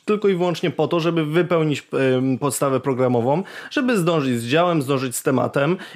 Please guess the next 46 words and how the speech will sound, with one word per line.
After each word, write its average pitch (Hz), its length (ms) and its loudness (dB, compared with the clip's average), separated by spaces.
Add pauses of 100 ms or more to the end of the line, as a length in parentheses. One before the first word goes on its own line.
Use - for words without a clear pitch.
i 202 80 -2
tak 220 120 2
naprawdę 208 360 2
na 180 120 2
lekcji 185 340 -2
potrafią 160 420 -2
omówić 160 440 0
pewną 165 480 -2
część 151 400 -2
tematu, 185 540 2 (640)
a 240 140 0
reszta 156 440 0 (120)
zróbcie 123 380 -2
sami 139 220 0
w 175 80 -2
domu. 170 280 2 (360)
No 262 60 2
i 269 40 2
właśnie, 156 320 2
moim 208 260 2
zdaniem 190 280 2
nie 185 100 4
do 175 100 4
końca 151 300 2
powinno 123 340 0
to - 120 -6
tak 123 160 -2
wyglądać. 120 640 -2 (280)
E, 139 360 0
no, 160 220 2
moim 170 300 0
zdaniem 175 240 0
tak 156 120 -4
naprawdę 160 380 0
w 135 100 -4
ogóle 131 720 2
zdalne 156 400 0
nauczanie 147 480 0
jest 139 140 0
w - 20 -14
pewien 135 220 0
sposób 139 480 -4
ośmieszeniem 147 640 0
polskiego 131 440 -2
systemu 135 400 -2
edukacji 139 560 0